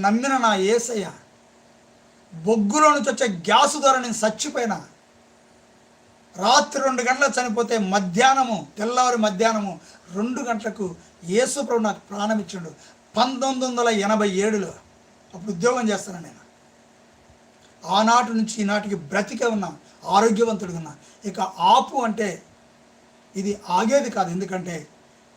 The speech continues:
నా జీవితంలో దేవుడు చేసిన అద్భు-, ఆయన సర్వశక్తి గల దేవుడు కనుక,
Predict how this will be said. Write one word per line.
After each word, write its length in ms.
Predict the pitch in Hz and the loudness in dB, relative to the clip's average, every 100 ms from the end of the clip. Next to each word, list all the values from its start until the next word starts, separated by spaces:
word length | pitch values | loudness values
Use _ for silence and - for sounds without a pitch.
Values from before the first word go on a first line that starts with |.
| _ _ _ _ _ _ 175 | _ _ _ _ _ _ -4
నా 120 | 180 165 143 | -2 0 0
జీవితంలో 440 | 294 320 311 285 | 2 2 2 4
దేవుడు 220 | 220 226 220 | 6 4 4
చేసిన 220 | 214 214 | 0 -2
అద్భు-, 320 | 180 170 180 170 | -4 -6 -8 -2
ఆయన 120 | 196 | -2
సర్వశక్తి 800 | 196 - 220 285 311 302 285 - | -2 2 2 4 2 2 -4 -2
గల 140 | 285 | 0
దేవుడు 220 | 240 226 202 | 2 0 0
కనుక, 160 | 185 | -6